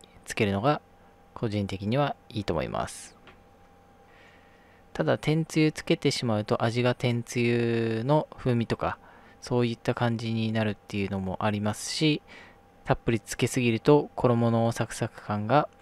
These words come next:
多少落ちてしまいますので、そういうの嫌な方は、まあ、ちょっとですね、つけて食べるのもいいのではないでしょうか。あとは一番最後に来たのが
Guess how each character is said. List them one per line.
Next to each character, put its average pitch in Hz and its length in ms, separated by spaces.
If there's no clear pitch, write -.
多 127 140
少 117 360
落 135 200
ち - 20
て 110 100
し - 140
ま 107 80
い 104 60
ま 104 100
す - 140
の 101 120
で、 123 200
そ - 180
う - 20
い - 20
う 185 40
の 165 100
嫌 120 200
な 117 100
方 - 220
は、 120 120
ま 110 280
あ、 - 40
ち - 100
ょ - 20
っ - 20
と - 120
で - 80
す - 120
ね、 - 200
つ - 80
け 110 100
て - 120
食 - 120
べ 101 100
る 95 80
の 92 80
も 135 200
い 113 60
い 110 40
の 98 140
で 90 100
は 92 160
な 110 100
い 95 80
で 95 60
し - 120
ょ 87 60
う - 20
か。 - 160
あ 160 80
と 170 100
は 151 80
一 123 200
番 147 240
最 151 220
後 131 120
に 117 160
来 - 60
た 120 120
の 120 120
が 151 200